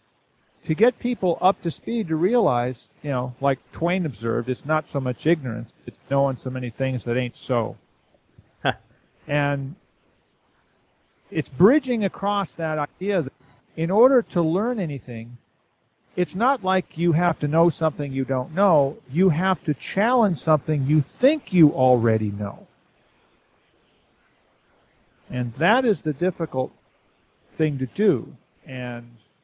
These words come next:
Speaker 1: I like this vision thing because people understand that, well, yeah, they're, they have blind spots.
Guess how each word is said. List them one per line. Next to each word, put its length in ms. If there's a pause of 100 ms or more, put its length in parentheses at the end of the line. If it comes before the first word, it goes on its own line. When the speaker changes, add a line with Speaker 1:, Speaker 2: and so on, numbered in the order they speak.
(880)
Speaker 1:
I 100
like 200
this 120
vision 460
thing 200
because 280
people 540
understand 880
that, 120 (120)
well, 160
yeah, 340
they're, 180 (280)
they 140
have 260
blind 400
spots. 560